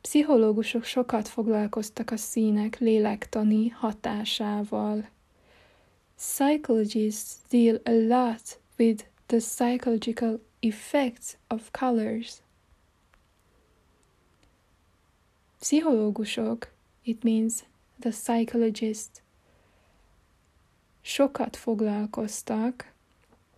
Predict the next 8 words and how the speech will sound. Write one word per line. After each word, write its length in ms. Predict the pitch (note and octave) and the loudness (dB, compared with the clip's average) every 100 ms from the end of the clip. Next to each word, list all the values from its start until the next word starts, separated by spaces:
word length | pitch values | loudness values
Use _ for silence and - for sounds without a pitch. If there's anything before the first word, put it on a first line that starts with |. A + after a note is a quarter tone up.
| _ - - - - | _ -20 -20 -12 -6
deal 560 | G#3+ G#3+ A3+ A3 A3+ - | -2 2 4 4 2 0
a 100 | A#3 | 2
lot 640 | A3 A3 B3+ B3 - - _ | 2 2 0 -2 -8 -14 _
with 480 | A3+ G#3+ G#3+ B3 C4+ C#4+ - _ _ _ _ _ _ _ _ _ _ _ _ _ | 0 2 2 0 -4 -10 -12 _ _ _ _ _ _ _ _ _ _ _ _ _
a 100 | A#3 | -2
színek 640 | G#3+ - C4+ B3 A3+ A#3 | -2 2 4 6 4 0
lélektani 760 | - A#3 A3 G#3+ G#3+ - A3+ A3 | 4 6 6 2 -2 -4 0 0
hatásával. 1300 | A3 A3 G#3+ - G#3+ - A3+ A3 A3 A3+ A3+ A#3 | 0 -2 -2 -4 -2 -4 -2 -2 -2 -2 -2 -2